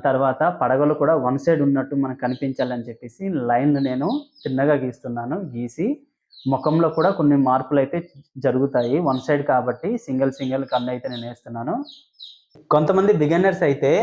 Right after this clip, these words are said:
నాగపాము నాలుక వేసేటప్పుడు ఏంటంటే స్టార్టింగ్ నుంచి రెండు వేస్తుంటారు, రెండు లైన్స్ వేస్తారు. అలా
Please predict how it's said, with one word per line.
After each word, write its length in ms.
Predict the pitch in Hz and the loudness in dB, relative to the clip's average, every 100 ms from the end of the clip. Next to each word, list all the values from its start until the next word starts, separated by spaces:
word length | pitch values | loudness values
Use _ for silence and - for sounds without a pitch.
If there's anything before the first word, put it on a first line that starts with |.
| 190 127 | 2 2
నాగపాము 500 | 147 170 175 160 160 | 2 2 2 2 2
నాలుక 260 | 131 151 160 147 | 4 4 2 2
వేసేటప్పుడు 480 | 143 147 139 127 123 | 2 0 -2 -2 -4
ఏంటంటే 240 | 127 180 - | -6 -12 0
స్టార్టింగ్ 500 | 139 175 185 208 190 | 2 2 2 0 0
నుంచి 200 | 180 202 202 | 0 2 2
రెండు 160 | 139 139 | 4 2
వేస్తుంటారు, 540 | 139 - 123 117 110 110 - 143 | 2 0 -10 -8 -8 -10 -2 2
రెండు 160 | 151 156 | 4 6
లైన్స్ 240 | 151 165 143 | 4 4 2
వేస్తారు. 400 | 127 123 113 175 294 _ _ - | 2 -2 -2 -2 -4 _ _ -2
అలా 180 | 123 143 | 2 2